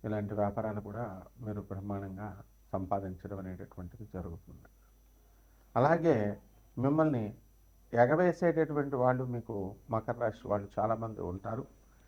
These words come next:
కో-, కేసులు కోర్టులో ఉన్నప్పటికీ కూడా పోలీస్ ఆఫీసర్లు, లాయర్లు వీళ్ళంతా కూడా మీకు జడ్జెస్ మిమ్మ-, మిమ్మల్ని కలవండి అని చెప్పి వాళ్ళు ఎంత ప్రయత్నించినప్పటికీ కూడా మీరు కలవకుండా బయట పడి ఎగేస్తూ ఉంటారు కలవద్దు అన్నట్టుగా.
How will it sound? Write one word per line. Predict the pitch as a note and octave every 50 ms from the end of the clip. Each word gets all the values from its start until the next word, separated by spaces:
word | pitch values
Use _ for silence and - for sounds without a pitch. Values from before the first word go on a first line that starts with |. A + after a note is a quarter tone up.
| - - - - -
కో-, | - B2+ C3 B2+
కేసులు | - - C3+ C#3+ C#3+ D3 D3+
కోర్టులో | D3 - C3+ C3 C3 - C3 B2+
ఉన్నప్పటికీ | A#2 A2 A2+ A#2 A2+ - A#2+ A2 A#2+ G#2+ - G#2+
కూడా | G#2+ A2+ A2 G#2 A2+ A2+ G2+ F#2+ F#2+ G#2 - - - - - - - -
పోలీస్ | A#2+ B2 B2+ A#2+ B2
ఆఫీసర్లు, | A#2+ A#2 A#2 A#2 A2 - A#2 G#2+ A2+ A#2 A2+
లాయర్లు | G#2 G#2 G2 G#2 G#2+ G#2+ G#2 G#2+ A2
వీళ్ళంతా | G#2 G2+ G2+ G#2 G#2 G#2 G2+ A2 G#2
కూడా | G2+ G2+ G#2+ A#2 A#2 G2 F#2+ F#2+ - - - - - - - - A2+
మీకు | A2 G#2+ G2+
జడ్జెస్ | F2+ G2 G2 G2 - G#2+ F#2+ - - - G#2+ A2 G#2 - - - -
మిమ్మ-, | G#2+ G#2 G2+ G#2+ G#2 G#2+ G#2+
మిమ్మల్ని | G#2 G#2+ G#2+ A2 G#2 G2+
కలవండి | G#2 - A2+ A2+ B2+ C3+ C3+ C3+ C3 B2 A#2+ A#2 - - - - - - -
అని | - A2+ A2+
చెప్పి | A2 A2+ A2 G#2+ - A2+
వాళ్ళు | A2 G#2 G#2+ G#2 G#2 G#2 G2+ G2+ G2+ - - - -
ఎంత | A2 G#2+ G#2+ A#2 B2
ప్రయత్నించినప్పటికీ | A#2+ - A2 G#2+ G#2 G#2 - G#2 G#2 G#2 G#2 - G#2+ G2+ G2 G2 - F#2+ F#2+ F#2+ F#2+
కూడా | G2 A2 G#2+ - A#1+ A#1+ - - - - - - - - -
మీరు | A#2 A2+ G#2 G2+
కలవకుండా | - - G#2+ G2+ G#2 G#2 G2+ G2+ A2 G#2+ A2 A#2
బయట | A2+ G2+ G2+ G#2 G2+ -
పడి | G2+ G2+ G2 G2+ G#2
ఎగేస్తూ | G2+ G2 G2 G#2 A#2 A#2+ B2 - - - A2+ G#2
ఉంటారు | G#2 G2+ G2+ F#2+ G2 G2+ G2 G2+
కలవద్దు | - F#2 F#2 F#2 F2 F2+ F2 - F2+
అన్నట్టుగా. | F2 F2 F2+ F2+ F2+ - G#2+ G#2 C3 -